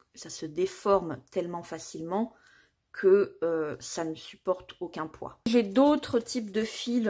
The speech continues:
également parce que, euh, j'essaye de, de faire quelques bijoux. Je, je teste en ce moment, euh, ces derniers mois, di-, différents trucs. Et donc, j'ai d'autres types de fils en métal aussi, qui sont, euh, en laiton, je crois,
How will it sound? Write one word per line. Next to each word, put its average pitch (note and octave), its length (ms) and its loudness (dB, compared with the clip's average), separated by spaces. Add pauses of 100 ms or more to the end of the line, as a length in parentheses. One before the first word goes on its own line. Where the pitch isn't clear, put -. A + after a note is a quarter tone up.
(140)
également G3+ 640 2
parce F#3+ 400 -6
que, - 220 -6
euh, F3 320 -4 (1000)
j'essaye G3 520 2
de, F#3 320 2
de F3+ 120 -6
faire G3 300 0
quelques F#3+ 300 -4
bijoux. E3+ 420 -10
Je, D#3+ 240 -8 (240)
je G#3+ 160 6
teste - 640 4 (160)
en F#3+ 80 -8
ce - 160 -8
moment, F#3 360 -2 (100)
euh, F3 160 -6
ces F3+ 160 -6
derniers F3 320 -2
mois, E3+ 240 -2
di-, E3 240 -8
différents E3+ 480 -2
trucs. - 540 -8
Et F#3 80 -6
donc, F#3+ 460 -2 (120)
j'ai F#3 240 0
d'autres G#3 420 2
types F3+ 300 -8
de G3 100 6
fils F#3+ 400 -4 (520)
en F#3 80 0
métal F#3 380 2
aussi, F#3+ 460 -4
qui - 160 -12
sont, F#3 460 -4
euh, E3+ 160 -4
en E3 260 -8
laiton, F3 400 -8
je - 140 -14
crois, - 360 -8